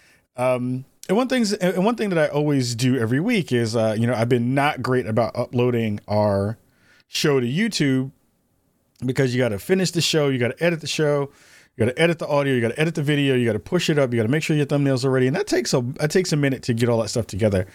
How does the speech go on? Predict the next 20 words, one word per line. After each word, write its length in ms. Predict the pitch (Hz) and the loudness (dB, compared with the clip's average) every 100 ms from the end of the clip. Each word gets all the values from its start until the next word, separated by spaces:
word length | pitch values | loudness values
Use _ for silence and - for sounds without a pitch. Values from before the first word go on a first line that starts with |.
| - - - | -20 -20 -12
especially 360 | 165 151 294 240 | -6 0 0 2
if 40 | |
we 80 | 175 | 0
do 160 | 160 151 | 2 0
a 60 | |
show 180 | 139 147 | 0 0
on 200 | 131 123 | 2 0
a 40 | 120 | 0
Wednesday 320 | 127 117 120 | 0 2 2
night, 320 | 175 175 113 | 2 0 0
which 180 | 123 120 | -2 -2
is, 120 | 107 | -2
like, 160 | 110 113 | -2 0
usually 340 | 127 117 110 | 0 2 0
six 300 | - 139 - | 0 -2 -2
P 180 | - 113 | -2 0
M 220 | 113 104 | 0 -2
P 160 | 117 101 | 0 0
S 120 | - | 2
T. 360 | 208 156 101 | 0 0 -2